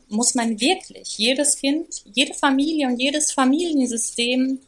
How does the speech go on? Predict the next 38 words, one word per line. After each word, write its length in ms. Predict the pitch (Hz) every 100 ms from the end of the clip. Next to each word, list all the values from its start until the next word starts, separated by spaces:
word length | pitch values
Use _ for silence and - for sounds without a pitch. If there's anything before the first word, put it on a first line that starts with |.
| _ 202
einzeln 480 | 254 381 339 330
betrachten. 640 | - 277 - 311 - - 208
Denn 140 | 190 190
was, 220 | 208 -
was 320 | - - -
für 60 | 202
die 100 | 180
eine 180 | 226 320
Familie 440 | - 226 226 220 214
gut 260 | 320 -
ist, 200 | - -
ist 160 | - -
für 140 | 220
die 100 | 196
andere 320 | 185 240 220 208
noch 140 | 208
lange 260 | 262 370 240
nicht 260 | - -
gut. 260 | - - - - - - - - - -
Und 360 | 233 240 -
nur 200 | 226 247
weil 160 | 240 233
wir 180 | 269 269
auch 80 | -
vielleicht 240 | 240 233
von 120 | 233
außen 280 | - 262 269
ein 140 | 220 226
bestimmtes 540 | 220 247 254 220 -
Bild 380 | 202 330 403 - -
haben 540 | 202 180 160 - - -
oder 240 | 208 214 196
uns 220 | 226 -
gesellschaftlich 1040 | 208 208 247 277 - 240 - 208 208 -
auch 280 | 175 175 170 - _ _
Dinge 240 | 208 202 -
aufgedrückt 800 | 330 440 - - 170 170 - 151
werden, 560 | 156 160 180 226 262